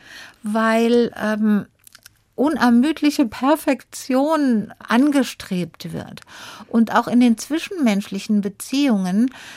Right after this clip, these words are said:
wird die Gegenseitigkeit, wird sehr stark auf die Gegenseitigkeit geachtet, so dass man mit der Zeit, also als Europäerin, oft in so einer Art schlechtes Gewissen-Falle ist.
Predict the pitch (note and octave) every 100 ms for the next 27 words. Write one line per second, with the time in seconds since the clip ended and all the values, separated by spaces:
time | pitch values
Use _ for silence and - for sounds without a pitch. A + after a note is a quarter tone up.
0 | - - A3 A#3 A#3+ G#3+ G#3+ D4 F4 D4
1 | A3 E3 E3 - E3 - - E3 - -
2 | - G#3+ G3+ C#4+ E4 - A3 D#3+ - G3+
3 | G3+ A#3 B3+ A#3+ F3 F3+ - - - D#3
4 | - - - F#3 G3+ - F#3 - - -
5 | - - A#3 A3+ B3 B3 A#3 A3 A3+ G#3
6 | - D4 C#4+ - - - _ _ G#3 G#3
7 | - A3 - - G#3+ G3+ F#3+ - D4 F4
8 | A3 - G3 - - - C#4+ - A#3+ A3+
9 | A#3 A#3+ A#3+ A#3 A3+ - C4+ D4 D4 -
10 | B3+ A#3 F#4+ - F#4+ - - G3 F3+ -
11 | E3+